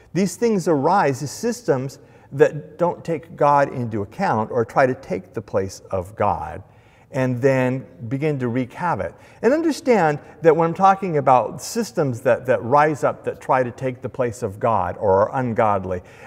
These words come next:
uh, that's not a partisan statement. Uh, one system of government or one political view is not necessarily God's way.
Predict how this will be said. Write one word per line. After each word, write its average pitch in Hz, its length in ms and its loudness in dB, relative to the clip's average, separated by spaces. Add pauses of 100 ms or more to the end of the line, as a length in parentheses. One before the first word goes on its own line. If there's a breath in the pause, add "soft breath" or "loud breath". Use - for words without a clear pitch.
uh, 175 100 6
that's 247 240 2
not 320 160 -4
a 254 60 -2
partisan 151 480 -2
statement. 104 640 -4 (280 loud breath)
Uh, 135 80 2
one 202 300 2
system 214 380 -6
of 165 140 -2
government 135 520 0
or 120 80 4
one 139 240 2
political 127 600 0
view 110 300 -2
is 113 120 -6
not 143 200 -2
necessarily 117 680 0
God's 92 500 0
way. 87 300 -6